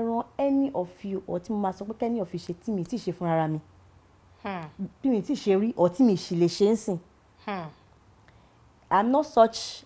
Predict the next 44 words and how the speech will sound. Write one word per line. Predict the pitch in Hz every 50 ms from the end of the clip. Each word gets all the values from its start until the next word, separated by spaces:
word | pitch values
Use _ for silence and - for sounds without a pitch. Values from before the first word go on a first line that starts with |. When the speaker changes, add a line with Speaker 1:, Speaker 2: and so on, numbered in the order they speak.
| - -
Speaker 1:
a | 175
boss | 170 160 151 196 196 185 170 - - - - _
Speaker 2:
Hmm. | - 208 220 220 208 196 185
Speaker 1:
that | 175 160 160 - -
tó | 220
máa | 214 202 185
jókòó, | 185 175 240 254 247 - 170 156 165 -
tí | -
Speaker 2:
Máa | - 202
Speaker 1:
màá | 202 180
Speaker 2:
tẹ́ | 175 226
Speaker 1:
kọ́ | 214 214 214
sẹsẹ, | 202 - 220 202 180
Speaker 2:
ọ̀sẹ̀. | 180
Speaker 1:
máa | 185 185 190 196
ní, | 202 214
"Ó | 240 240
yá, | 240 240 247 240 - - _ _ _ -
ẹ | - 214 214 -
fọ | - 214 214 220
ata | 208 208 208 - 196 202
sí, | 202 - - 214 208 202 - _ _ _ _ _ - -
ẹ | 196 196
fi | 185 214
Speaker 2:
Hmm. | 202 185
Speaker 1:
iyọ̀ | 175 170
sí," | 175 - 196 190 - -
kò | 180 180
jọ. | 170 170 214 214 226 - - - _ _ _ _ _ -
Gbogbo | 202 185 175 196
Speaker 2:
Hmm. | 208 202
Speaker 1:
àjọ | 170 185 180
máa | 180 185
jókòó | 175 175 226 - 175
síbẹ̀, | 165 - 190 170 170 165 -
àjọ | - 151 - 160
máa | 160 160
máa | 156 156 160
Speaker 2:
Àjọ | 185 190
Speaker 1:
ṣe | 185
Speaker 2:
máa | 185
Speaker 1:
ni. | 170
Speaker 2:
máa | 165 190 185 185
ṣe | 185 - - - 220 214